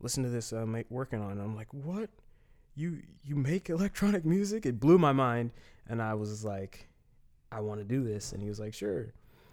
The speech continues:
And then he gave me a copy of F L Studio and then showed me a little bit, like, how to throw sounds together. And then from that point on, I was hooked 'cause, uh, I was like, well,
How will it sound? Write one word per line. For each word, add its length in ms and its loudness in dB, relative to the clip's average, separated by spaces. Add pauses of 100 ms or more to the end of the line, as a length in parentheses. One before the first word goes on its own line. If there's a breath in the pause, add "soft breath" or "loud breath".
(160 soft breath)
And 160 -4
then 100 -2
he 80 -4
gave 240 -4
me 140 -2
a 40 -8
copy 400 -8
of 120 -10
F 160 -12
L 80 -10
Studio 580 -2
and 140 -4
then 320 -4 (160)
showed 320 -4
me 140 -2
a 80 -6
little 420 0
bit, 320 -10 (160)
like, 200 -14
how 140 -8
to 160 -8 (280)
throw 260 -4
sounds 400 -8
together. 380 -10 (560 soft breath)
And 160 -4
then 120 -4
from 320 -6
that 260 -4
point 240 -6
on, 220 -8
I 100 -12
was 340 -14
hooked 420 -12
'cause, 220 -8
uh, 120 -6 (2000 loud breath)
I 80 2
was 140 4
like, 240 2
well, 340 4